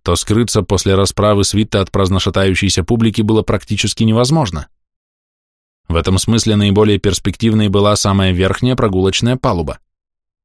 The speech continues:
Даже в это время года здесь практически все время дули пронизывающие ветры Атлантики,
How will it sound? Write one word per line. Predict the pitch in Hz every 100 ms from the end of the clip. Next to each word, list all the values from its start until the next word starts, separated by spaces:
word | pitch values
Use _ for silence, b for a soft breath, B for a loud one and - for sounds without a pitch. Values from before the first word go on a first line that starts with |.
| _ _
Даже | 80 85 92 107
в |
это | 110 101
время | 101 101
года | 98 107 101
здесь | 90 95 -
практически | 92 82 98 98 - 92
все | - 98
время | 104 101
дули | 92 98 95
пронизывающие | 90 92 95 87 87 87 92
ветры | 92 95 90
Атлантики, | 80 85 85 101 156